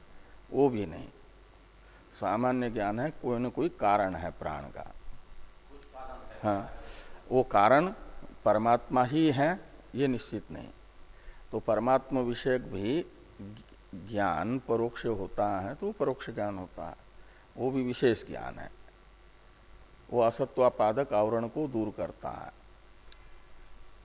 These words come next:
ये निश्चय रहता है कि प्राण का परमात्मा कारण है, ऐसा निश्चय। अभी खाली प्राण कार्य रूप है,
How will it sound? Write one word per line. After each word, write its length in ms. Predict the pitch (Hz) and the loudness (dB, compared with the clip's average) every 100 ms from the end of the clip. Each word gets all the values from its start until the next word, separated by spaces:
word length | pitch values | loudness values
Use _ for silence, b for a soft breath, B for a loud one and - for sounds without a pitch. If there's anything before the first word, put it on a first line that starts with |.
| - 113 | -8 2
ये 120 | 135 | 2
निश्चय 360 | 127 - 135 | 2 0 0
रहता 340 | 127 123 - 117 | 2 2 2 0
है 180 | 117 135 | 2 -2
कि 140 | - | -4
प्राण 460 | 110 107 107 107 107 | -6 0 2 2 0
का 320 | 98 120 254 - - - | 0 0 0 -8 -12 -4
परमात्मा 640 | 107 107 107 - 113 135 | -2 0 -2 -2 -2 -4
कारण 460 | - 101 98 104 98 | -2 -2 2 0 -2
है, 320 | 92 92 92 - - - - - - - - - b b b - | -6 -8 -10 -16 -20 -20 -20 -20 -20 -20 -20 -20 b b b 2
ऐसा 300 | 113 - 110 | 2 2 -2
निश्चय। 420 | 107 - - 95 - - - B B B | -4 -6 -6 -8 -8 -10 -8 B B B
अभी 200 | 110 135 | 0 0
खाली 380 | - 113 135 208 - - - - | 2 2 2 0 -4 -18 -6 2
प्राण 320 | 110 123 147 | 4 4 2
कार्य 420 | - 98 104 123 | 2 4 4 4
रूप 340 | 127 139 143 | 2 0 10
है, 240 | - 160 | 10 10